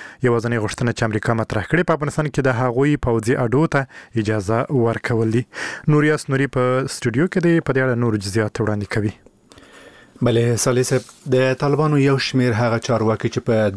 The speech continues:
Speaker 2: دوحه کې د طالبانو د استازو او د امریکایي لوړپوړي ډیپلومات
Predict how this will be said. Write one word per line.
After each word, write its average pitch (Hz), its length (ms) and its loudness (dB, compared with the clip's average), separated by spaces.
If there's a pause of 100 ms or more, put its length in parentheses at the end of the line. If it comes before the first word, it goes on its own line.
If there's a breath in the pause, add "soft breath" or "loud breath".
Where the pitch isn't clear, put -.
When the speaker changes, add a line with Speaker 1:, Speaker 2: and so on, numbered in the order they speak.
Speaker 2:
دوحه 101 280 0 (120)
کې 110 240 2
د 104 240 2
طالبانو 104 420 0
د 110 160 0
استازو 113 540 0
او 113 180 2
د 117 140 2
امریکایي 113 420 2
لوړپوړي 110 800 2
ډیپلومات 113 400 -2